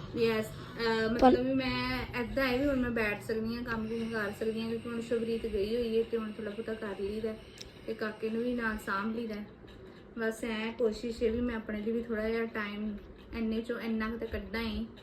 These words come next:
Speaker 1: at least, ਜੇ ਜ਼ਿਆਦਾ ਨਹੀਂ ਨਿਕਲਦਾ। ਬਾਕੀ ਇਹ 'ਤੇ ਡਿਪੈਂਡ ਕਰਦਾ ਹੈ। ਵੇਖੋ ਇੱਧਰ ਜਿਹੜਾ ਮਾਸੂਮ ਜਿਹਾ ਬਣਿਆ ਫਿਰਦਾ ਨਾ, ਇਹ ਮਾਸੂਮ ਹੈ ਨਹੀਂ ਵੈਸੇ, ਹੈ ਨਹੀਂ ਐਵੇਂ ਗੰਦਾ ਕਾਕਾ ਹੈ ਬਹੁਤ, ਬਹੁਤ ਗੰਦਾ ਕਾਕਾ ਹੈ। ਆਕੂ,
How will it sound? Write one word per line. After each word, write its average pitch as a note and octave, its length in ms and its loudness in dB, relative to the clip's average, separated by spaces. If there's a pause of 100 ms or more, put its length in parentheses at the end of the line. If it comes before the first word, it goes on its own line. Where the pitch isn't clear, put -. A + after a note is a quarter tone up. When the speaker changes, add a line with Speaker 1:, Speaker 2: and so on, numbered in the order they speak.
Speaker 1:
at A3+ 200 -4
least, A3 340 -2 (520)
ਜੇ A3+ 160 2
ਜ਼ਿਆਦਾ G#3+ 280 2
ਨਹੀਂ A3 200 -2
ਨਿਕਲਦਾ। A3 480 -4 (600)
ਬਾਕੀ A#3+ 260 0
ਇਹ C4 100 8
'ਤੇ D4 160 2
ਡਿਪੈਂਡ B3 400 2
ਕਰਦਾ A3+ 340 4
ਹੈ। A#3 140 2
ਵੇਖੋ A3 280 2
ਇੱਧਰ A3 340 2
ਜਿਹੜਾ A3 200 0
ਮਾਸੂਮ A3+ 520 0
ਜਿਹਾ B3 180 4
ਬਣਿਆ A3+ 260 2
ਫਿਰਦਾ A#3+ 280 2
ਨਾ, C#4+ 80 6
ਇਹ D4+ 80 10
ਮਾਸੂਮ A#3+ 380 4
ਹੈ G#3+ 400 0
ਨਹੀਂ G#3+ 200 2
ਵੈਸੇ, A#3 380 2 (800)
ਹੈ C#4 340 10
ਨਹੀਂ C4+ 240 8
ਐਵੇਂ E4 360 10
ਗੰਦਾ A#3+ 400 8
ਕਾਕਾ A3+ 340 6
ਹੈ G#3 200 6
ਬਹੁਤ, D#4+ 320 6 (800)
ਬਹੁਤ A#3 280 10
ਗੰਦਾ C#4+ 400 8
ਕਾਕਾ G3 300 0
ਹੈ। - 100 -10 (340)
ਆਕੂ, - 520 4